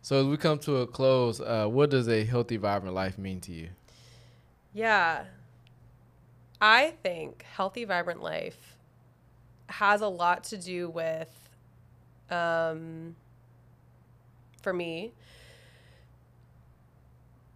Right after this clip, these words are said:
Speaker 2: being really present, being intentional, s-, figuring out what I'm saying yes to versus, like, okay, so you, yeah, like, things like screen time. It's like, I'm not saying no to screen time. I'm saying yes to, like,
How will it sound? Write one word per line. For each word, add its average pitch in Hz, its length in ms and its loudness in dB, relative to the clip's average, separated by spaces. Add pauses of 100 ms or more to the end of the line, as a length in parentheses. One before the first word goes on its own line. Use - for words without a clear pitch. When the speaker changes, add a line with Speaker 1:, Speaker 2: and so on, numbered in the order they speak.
(120)
Speaker 2:
being 240 480 0 (800)
really 208 920 -6 (560)
present, - 880 -8 (100)
being 190 180 -2
intentional, 170 840 -4 (640)
s-, - 300 -10
figuring 285 300 0
out 277 140 4
what 180 140 2
I'm 202 120 0
saying 196 340 -2
yes 165 460 -6
to 220 460 -4
versus, 170 840 -4 (1160)
like, 233 160 2
okay, 208 280 -2
so 240 120 -8
you, 254 180 -6
yeah, 254 180 8
like, 180 180 0
things 214 240 2
like 190 180 2
screen 262 320 -4
time. 180 360 -6
It's 180 120 -6
like, 180 120 0
I'm 196 80 0
not 202 180 2
saying 185 440 0
no 180 160 2
to 185 80 -4
screen 185 180 -6
time. 170 80 0
I'm 165 60 -4
saying 180 240 -2
yes 165 500 0
to, 196 140 -2
like, 160 400 -4